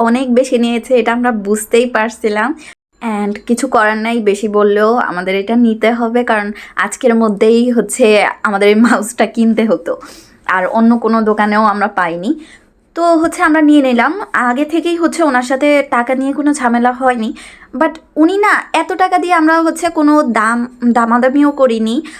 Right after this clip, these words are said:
আহ, by the way আমরা হচ্ছে এই ব্ল্যাক কালারটা নিয়েছিলাম, তো আমরা হচ্ছে কোনো দামাদামিও করিনি, but উনি না আমাদেরকে হচ্ছে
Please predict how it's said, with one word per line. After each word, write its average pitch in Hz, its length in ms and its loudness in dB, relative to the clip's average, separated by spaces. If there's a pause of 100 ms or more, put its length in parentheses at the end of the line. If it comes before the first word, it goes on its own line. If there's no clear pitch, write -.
(200)
আহ, 240 240 2
by 277 140 0
the 311 80 0
way 311 160 2
আমরা 254 160 0
হচ্ছে 269 220 -4
এই 262 140 -2
ব্ল্যাক 208 240 0
কালারটা 233 400 0
নিয়েছিলাম, 214 480 -2 (380)
তো - 40 0 (120)
আমরা 311 160 -2
হচ্ছে 359 200 -8
কোনো 370 100 -2 (100)
দামাদামিও 277 560 0
করিনি, 254 280 -2 (120)
but 311 120 -2 (200)
উনি 370 200 -2
না 453 60 2 (100)
আমাদেরকে 311 420 -2
হচ্ছে 349 160 -2